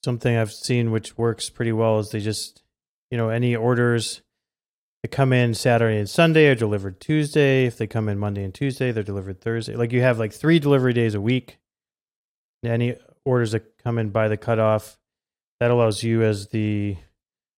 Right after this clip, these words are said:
juice business owner to shop for the whole production at once and make, you know, plan out your production and make all the juice and do a whole day of delivery without worrying about making juice that day and stuff. I think that works pretty well for the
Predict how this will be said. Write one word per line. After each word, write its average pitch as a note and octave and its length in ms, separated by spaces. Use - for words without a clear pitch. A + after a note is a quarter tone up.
juice C3 160
business B2 380
owner A2 360
to G#2 300
shop A2 360
for A#2 100
the G#2+ 100
whole G#2+ 480
production G#2+ 460
at F#2+ 80
once G#2+ 560
and G2+ 440
make, G#2 400
you A2+ 40
know, G#2 100
plan G#2+ 320
out G#2 140
your G#2 100
production G#2 520
and G2 100
make G2+ 200
all G2+ 60
the G2 100
juice G2+ 340
and F#2+ 220
do B2 80
a A2+ 60
whole C3+ 220
day B2 160
of A2 80
delivery A2 400
without G#2+ 260
worrying G#2 160
about G2+ 200
making G2+ 280
juice G#2+ 200
that G2+ 140
day G#2 140
and G2 100
stuff. - 220
I G#2+ 80
think A2+ 180
that G#2 140
works G#2 180
pretty G#2+ 200
well G2 200
for G#2+ 140
the G2+ 320